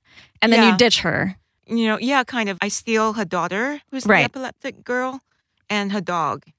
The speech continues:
Speaker 1: Yes.
Speaker 2: No, the dog doesn't travel with us, but it comes along sometimes. Yeah.
Speaker 1: Okay. <laughs>
Speaker 2: Okay. It's very, it's, you know, it doesn't make a lot of sense.
Speaker 1: So maybe just, I gave a very, very brief introduction to this
Speaker 2: Mm-hmm.
Speaker 1: documentary that you made,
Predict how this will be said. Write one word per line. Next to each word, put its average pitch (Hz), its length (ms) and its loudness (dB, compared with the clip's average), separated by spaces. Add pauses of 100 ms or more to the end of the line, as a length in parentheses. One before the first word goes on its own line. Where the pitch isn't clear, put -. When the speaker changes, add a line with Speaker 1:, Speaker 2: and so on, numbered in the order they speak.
(120)
Speaker 1:
Yes. - 400 -2 (360)
Speaker 2:
No, 185 180 -2
the 180 80 -4
dog 247 280 -8
doesn't 185 260 -10
travel 160 220 -10
with 156 120 -12
us, 160 180 -12 (240)
but - 160 2
it 220 140 -8
comes 285 260 -6
along 175 280 -2
sometimes. 165 460 -10
Yeah. 202 80 2
Speaker 1:
Okay. 262 380 2
<laughs> - 60 2
Speaker 2:
Okay. 277 240 4 (240)
It's 226 140 0
very, 277 420 2
it's, - 320 -10 (140)
you 196 100 -4
know, 165 180 -6
it 151 60 -20
doesn't 175 320 -8 (100)
make 175 240 -8 (340)
a 190 40 -6
lot 165 160 -8
of 151 80 -12
sense. - 440 -14 (760)
Speaker 1:
So - 160 6
maybe 392 400 8
just, - 320 0 (160)
I 214 100 4
gave 269 260 4
a 247 60 6
very, 247 420 6
very 180 220 4
brief 170 240 0
introduction 175 600 -2
to - 120 -8
this 170 140 -2
Speaker 2:
Mm-hmm. - 120 -6
Speaker 1:
documentary 185 440 0
that 190 140 2
you 190 100 2
made, 185 260 2